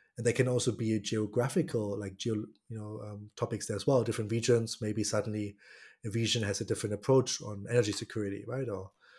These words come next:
that's also a different topic, right? In the U S, Inflation Reduction Act, the discussion is more about energy security maybe than in Europe, more about sustainability, right? And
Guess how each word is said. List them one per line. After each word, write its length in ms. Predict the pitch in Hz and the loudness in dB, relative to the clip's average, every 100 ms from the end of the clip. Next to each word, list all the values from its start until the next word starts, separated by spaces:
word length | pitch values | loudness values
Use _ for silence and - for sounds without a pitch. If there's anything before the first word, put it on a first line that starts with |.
| - _ _ | -20 _ _
that's 180 | 117 110 | 0 6
also 240 | 120 107 110 | 6 8 4
a 60 | |
different 360 | 92 107 107 104 | 2 0 -2 0
topic, 360 | 131 127 98 | 2 2 0
right? 120 | 104 104 | -2 -2
In 120 | 98 | -4
the 80 | 98 | -2
U 120 | 107 | 0
S, 220 | 117 - | 0 -2
Inflation 320 | 98 110 113 | -4 -4 -2
Reduction 340 | 107 107 - 110 | -4 -4 -4 -4
Act, 180 | 98 | -6
the 40 | 98 | -10
discussion 460 | 101 - 107 - | -10 -6 -4 -4
is 120 | 101 110 | -6 -4
more 120 | 101 | -2
about 240 | 98 98 - _ _ _ _ _ _ | -2 -4 -12 _ _ _ _ _ _
energy 200 | 135 113 | 2 4
security 480 | 104 120 - 113 101 | 2 -2 -2 -2 0
maybe 260 | 101 98 98 | 0 0 0
than 220 | 98 98 | 0 0
in 120 | 95 | -2
Europe, 320 | 98 104 98 | 2 2 2
more 100 | 104 | 0
about 200 | 98 101 | 0 0
sustainability, 680 | - 95 101 104 190 135 95 | -2 -2 -2 6 8 8 6
right? 160 | 110 160 | 2 2
And 120 | 107 | 0